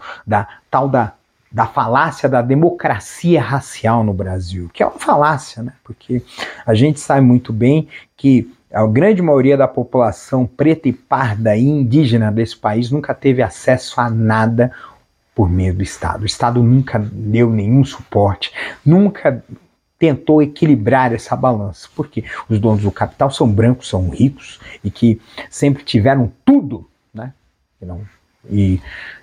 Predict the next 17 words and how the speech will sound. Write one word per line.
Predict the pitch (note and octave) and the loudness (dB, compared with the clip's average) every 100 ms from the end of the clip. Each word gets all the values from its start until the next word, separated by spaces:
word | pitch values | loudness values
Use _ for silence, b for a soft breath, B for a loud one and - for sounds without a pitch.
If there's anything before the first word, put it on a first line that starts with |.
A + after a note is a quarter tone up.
| B | B
e, | G#2+ F#2 - | -8 -6 0
e | A#2 | 2
aí | G#2+ G2+ D3 | 4 6 4
é | C#3 | 2
que | - A2 F2+ - | 0 -4 -4 -6
a | A2 | -6
gente, | F#2 A2+ A2+ A2+ G2 E2+ _ _ B B B _ _ _ _ _ - | 0 0 0 -4 -4 -6 _ _ B B B _ _ _ _ _ -4
a | G#2 | 2
gente | G2+ C3 - | 4 2 2
percebe | C3+ A2 D#3+ D3+ | -2 0 2 2
o | C#3+ | 2
porquê | F#3+ - A#3 | 0 0 2
que | A3 F#3 | 0 0
eles | D3+ | -2
têm | - F3+ | -4 -4
tanto | - A3 G#3+ - C#3+ | -2 0 0 -2 2
ódio | B2 C3 A#2 G#2 F#2+ | 4 4 2 -4 -8